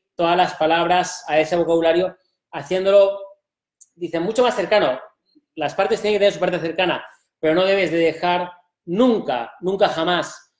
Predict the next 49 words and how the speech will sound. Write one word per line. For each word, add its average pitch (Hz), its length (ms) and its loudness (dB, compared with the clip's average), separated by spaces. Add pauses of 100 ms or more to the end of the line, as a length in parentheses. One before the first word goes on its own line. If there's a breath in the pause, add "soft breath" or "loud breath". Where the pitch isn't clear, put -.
(160)
de 160 60 -4
mantener 160 300 2
esa 165 220 -4
parte 175 300 0
seria 160 440 0
dentro 147 260 0
de 139 80 -2
tu 139 80 -8
negocio 135 460 -4
también. 120 480 -8 (1200 soft breath)
Las 143 200 0
bromas 190 280 2
son 180 140 -2
para 151 120 2
el 147 60 2
momento 160 220 -2
de 180 60 0
las 180 140 2
bromas, 165 540 -6 (440)
la 127 120 -8
cercanía 147 280 0
para 165 120 2
el 156 40 4
momento 165 160 0
de 170 60 4
la 151 40 0
cercanía, 160 380 -2 (140)
y 165 140 -2
en 160 80 2
el 180 100 2
negocio 151 420 2
es - 100 -10
el 139 80 -10
momento 139 360 -4
del 131 160 -6
negocio. 120 540 -8
Y, - 340 -8 (240)
como 113 140 -14
te 127 60 -8
digo, 135 180 -4
son 107 160 -16
cosas 151 380 -12
serias. 104 560 -4 (460 soft breath)
Bien, 180 380 0 (1080)
ahora 247 220 4
vamos 262 440 2
a 156 120 -2
por 165 200 0
dos - 540 -2